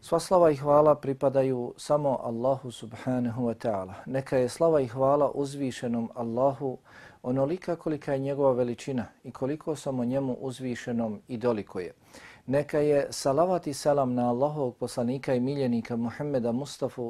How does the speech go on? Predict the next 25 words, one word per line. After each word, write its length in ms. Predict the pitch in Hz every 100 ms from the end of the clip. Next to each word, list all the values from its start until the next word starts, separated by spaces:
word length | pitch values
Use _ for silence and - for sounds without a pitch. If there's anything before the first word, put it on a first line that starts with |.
| -
sallallahu 680 | - 147 127 123 143 123
alaihi 420 | 120 117 135 131
wa 120 | 120 113
sallam, 460 | 160 151 147 135 - - - - -
na 80 | 135
njegovu 340 | 185 190 175
časnu 440 | - 160 - 143
porodicu, 880 | 123 131 139 160 147 139 - 139 123
sve 220 | - - 170
ashabe 680 | 135 - - 131 139 139
i 100 | 117
sve 280 | 117 - 139
one 400 | 139 143 135 123
koji 340 | - 135 127
ga 320 | 120 123 123 113
dosljedno 1080 | 117 113 127 143 147 - 151 143 139 127 117
slijede 520 | - - 117 127 127
do 120 | 117 117
sudnjega 500 | - 123 117 113 117
dana. 300 | 117 98 90 _ _ - - - -
Na 100 | -
početku 680 | 135 156 151 185 190 - 160 -
i 100 | 147
na 100 | 135
kraju 420 | - 131 113 101